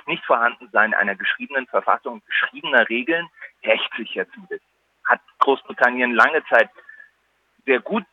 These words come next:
zugestanden und hat auch wunderbar funktioniert, aber es rächt sich jetzt. Und der zweite Punkt, ganz kurz, ist natürlich, dass in dieser Situation, und das macht es auch so gefährlich potenziell, natürlich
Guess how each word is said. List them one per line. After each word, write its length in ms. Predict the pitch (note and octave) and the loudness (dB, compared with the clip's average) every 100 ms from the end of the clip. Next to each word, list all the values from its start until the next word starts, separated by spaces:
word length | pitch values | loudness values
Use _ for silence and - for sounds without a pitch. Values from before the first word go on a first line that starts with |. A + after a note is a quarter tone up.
| _ | _
zugestanden 840 | - F3+ F#3 F#3+ - D#3+ F3+ - E3 | -6 -4 -2 0 4 4 2 -6 -6
und 180 | C3 | 0
hat 120 | B2+ C3 | 0 2
auch 180 | A2+ | 0
wunderbar 400 | A#2 E3+ E3+ C3+ | 0 2 4 2
funktioniert, 540 | C3+ C3 _ _ D#3 - | 0 -8 _ _ -6 0
aber 180 | A#2 G#2+ | 0 0
es 120 | - | -4
rächt 200 | F#2 - | -8 -8
sich 100 | _ | _
jetzt. 180 | G#2+ - | -10 -8
Und 100 | B2+ | 0
der 100 | A#2+ | 0
zweite 340 | - D3+ F3+ F3 _ | 2 2 2 -4 _
Punkt, 220 | D#3+ F#3 | -2 2
ganz 220 | D#3 C3+ | 0 0
kurz, 280 | - D#3 F#3 - _ _ _ _ _ _ | 0 2 2 -4 _ _ _ _ _ _
ist 220 | C#3+ D3 C#3 - B2 | 0 0 -2 -8 -10
natürlich, 520 | B2+ A#2 - D3 D3+ - - - | 0 0 0 -6 -6 -8 -16 0
dass 160 | A#2 - - - | 0 0 -14 -14
in 160 | B2+ | -12
dieser 240 | C#3+ F3+ F3 | -4 -2 -2
Situation, 840 | D#3+ - B2+ A#2+ - A2+ A#2+ C3 _ _ _ | -4 0 0 0 -6 -4 -4 -8 _ _ _
und 100 | A2+ | -4
das 100 | A#2+ | 2
macht 240 | C#3 F3 | 2 0
es 120 | D#3+ | -2
auch 180 | - A#2 | 0 0
so 80 | A#2+ | -2
gefährlich 560 | G#2+ - F#3 G#2+ - _ | -14 -8 -4 -2 -4 _
potenziell, 720 | A2+ - A2 - G#2+ G#2+ G#2+ | -10 -10 -16 -6 2 2 2
natürlich 360 | A#2+ - C3+ | -2 -4 -14